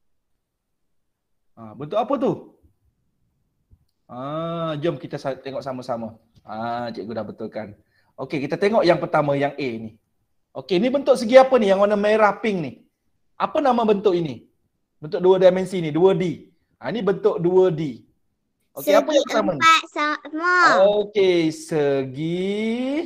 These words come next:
Speaker 1: empat.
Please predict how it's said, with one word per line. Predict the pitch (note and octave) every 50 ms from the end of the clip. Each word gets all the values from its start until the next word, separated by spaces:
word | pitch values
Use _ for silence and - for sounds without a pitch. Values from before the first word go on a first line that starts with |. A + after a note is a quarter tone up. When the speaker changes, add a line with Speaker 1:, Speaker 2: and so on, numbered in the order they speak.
| - - _ _ _ _ _ _ _ _ _
Speaker 1:
empat. | - C#3 D3+ D3+ D3 C3+ C#3 C3+ C3 C3 C3 - _ _ D3 C#3+ D3 D3+ D3+ D#3+ D#3+ E3 F3 F#3 F#3+ G3 G#3+ A3+ B3+ - -